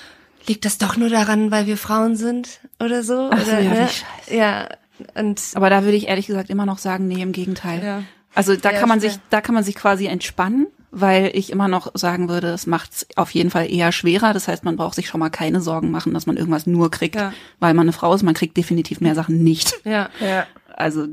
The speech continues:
Speaker 2: das würde ich einfach abhaken.
Speaker 1: Total.
Speaker 2: Also ich hatte einfach das Gefühl, vielleicht tröstet euch das ja oder freut euch, dass das deutlich besser geworden ist und dass eure Wahrnehmung draußen in der Welt sich verschiebt in Richtung einfach geile Indie-Band
Speaker 1: Ja.
Speaker 2: und internationale Indie-Band.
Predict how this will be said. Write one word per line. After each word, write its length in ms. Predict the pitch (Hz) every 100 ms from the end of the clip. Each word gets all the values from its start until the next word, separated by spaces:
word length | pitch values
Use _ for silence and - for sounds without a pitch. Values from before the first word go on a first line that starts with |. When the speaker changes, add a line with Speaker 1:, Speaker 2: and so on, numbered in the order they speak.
| 160
Speaker 2:
das 220 | - 156 160
würde 100 | 156
ich 120 | 156
einfach 260 | 160 156 -
abhaken. 340 | - 165 160
Speaker 1:
Total. 520 | 180 196 208 196 196 190 _ _ _
Speaker 2:
Also 120 | - -
ich 140 | 285
hatte 160 | 269 247
einfach 160 | 214
das 100 | 202
Gefühl, 220 | - - 202
vielleicht 300 | - - -
tröstet 340 | 233 269 -
euch 160 | 170 175
das 160 | 190
ja 160 | 190 294
oder 160 | 254 165
freut 300 | - 214 214
euch, 200 | 208 - - - - -
dass 240 | 180 175
das 200 | 190 180
deutlich 340 | - 185 180 -
besser 240 | 180 196
geworden 340 | 175 156 151 147
ist 160 | -
und 140 | - 165
dass 220 | 160 -
eure 280 | 165 160 165
Wahrnehmung 720 | 165 160 170 160 165 160 165 - _ -
draußen 460 | - 151 185 202 170
in 120 | 175
der 200 | 170 156
Welt 500 | 156 160 196 196 -
sich 280 | - 160 -
verschiebt 840 | 180 175 - - 196 190 185 - -
in 220 | 170 165
Richtung 360 | 156 156 160
einfach 300 | 156 156 156
geile 240 | 160 160 156
Indie-Band 500 | 180 226 254 285 - _
Speaker 1:
Ja. 240 | - 202 190 - - - _ _ _
Speaker 2:
und 520 | - 180 170 170 165
internationale 800 | - 185 202 202 196 190 185 185
Indie-Band. 680 | 180 185 185 180 175 180 -